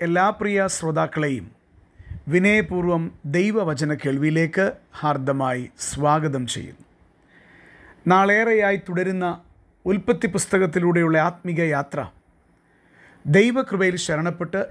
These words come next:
ഇരുപത്തിനാലാം അധ്യായത്തിലേക്ക് നാം കടക്കുകയാണ്.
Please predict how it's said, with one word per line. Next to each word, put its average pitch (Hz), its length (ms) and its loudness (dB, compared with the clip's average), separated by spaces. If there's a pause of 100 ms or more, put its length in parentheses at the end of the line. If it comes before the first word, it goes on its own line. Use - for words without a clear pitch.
ഇരുപത്തിനാലാം 190 680 0
അധ്യായത്തിലേക്ക് 147 760 -2
നാം 131 180 -6 (220)
കടക്കുകയാണ്. 123 760 -4